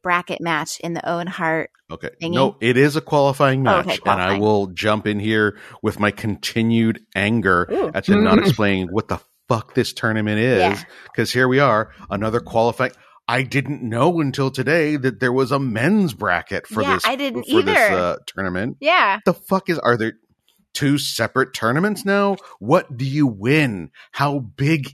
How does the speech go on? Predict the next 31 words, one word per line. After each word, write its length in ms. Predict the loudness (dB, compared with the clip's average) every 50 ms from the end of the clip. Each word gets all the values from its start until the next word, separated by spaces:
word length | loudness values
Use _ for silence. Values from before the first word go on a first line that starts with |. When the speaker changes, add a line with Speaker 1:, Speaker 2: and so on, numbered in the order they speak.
| _ 0
Speaker 2:
is 260 | 2 4 4 4 2 0
it? 380 | -2 0 0 0 -2 -4 -14 -16 -16 -20 -20 _ _ -6
What 320 | 0 2 2 2 2 -2
d-, 140 | -2 -2 -2 -2 -4 -8
d-, 160 | -6 -6 -6 -6
should 220 | -4 -2 -2 -2 0
we 100 | 0 -2 -4
care 300 | -2 -2 0 2 2 4
about 220 | 4 4 2 2 0 -4
the 60 | -6
Speaker 3:
<laughs> 80 | -6 -6
Look. 100 | -6 -4
Speaker 2:
qualifier 680 | -2 0 0 0 0 2 2 2 2 2 0 0 0 0
or 200 | 0 0 0 0
not? 320 | 0 -2 0 0 0 -2 -2
I 60 | -2 -2
mean, 220 | 0 0 -2 0
what 160 | -2 -4 -4 -4 _ _ -16 -8
Speaker 1:
Yeah. 120 | -2 2 2
Speaker 2:
are 100 | 2 2
there 100 | 2 4
people 140 | 4 6 6
who 60 | 8
Speaker 3:
Where 320 | 8 8 8 8 8 6 6
Speaker 2:
are 100 | 4 0 -2
already 340 | -2 -2 0 -2 -4 -6 -6
in, 180 | -6 -6 -6 -6
seated 500 | -8 -6 -6 -4 -2 0 2 2 2 2
in 180 | 0 0 0 0
this 200 | 0 -2 -2 0
thing? 400 | 0 2 2 2 0 -2 -4